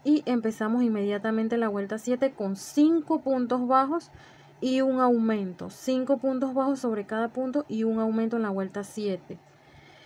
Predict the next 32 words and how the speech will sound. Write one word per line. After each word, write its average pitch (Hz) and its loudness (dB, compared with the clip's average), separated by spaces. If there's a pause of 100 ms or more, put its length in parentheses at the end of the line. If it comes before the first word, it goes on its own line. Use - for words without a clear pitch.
(120)
Y 285 6
al 302 8
final 294 4
de 254 4
esta 254 -2
vuelta 233 0
nos 233 0
debe 220 -2
quedar 202 -2
cuarenta 202 -4
y 190 -4
dos 254 -2 (480)
puntos 233 0
bajos. 180 -10 (400)
Luego 220 4
vamos 220 2
a 277 4
hacer 262 4
una 254 2
última 294 6
vuelta 240 2
de 226 4
aumento 202 -2
que 202 -2
vamos 214 0
a 220 2
hacerla 214 0
en 226 2
la 208 -2
vuelta 196 -4
número 220 0
ocho. 190 -4